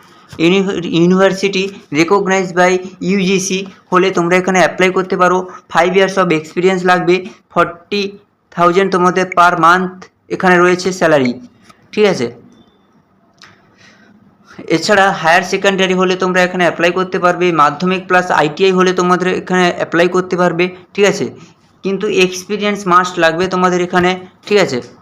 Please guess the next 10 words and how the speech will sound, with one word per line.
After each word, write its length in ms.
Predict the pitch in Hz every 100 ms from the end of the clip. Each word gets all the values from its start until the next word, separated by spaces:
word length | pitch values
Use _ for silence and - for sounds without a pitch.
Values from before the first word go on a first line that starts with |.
| - _ - - - _ _ -
তো 60 | 180
চলো 220 | 190 190 196 196 - 165
নেক্সট 200 | 185 190 196
দেখে 160 | 185 190
নিই 100 | 185
আমরা 180 | 185 180 190 - _ _ _ - -
সুপারভাইজার 680 | 175 196 185 190 180 185 190 - _ _ _ _ _ _ _ _ _ - _ _ _ _ _ _ - - _ _ _ _ _ _ _ _ _ _ _
পদে 200 | 175 180 202
এগুলো 180 | 196 196 170
নিয়োগ 200 | 160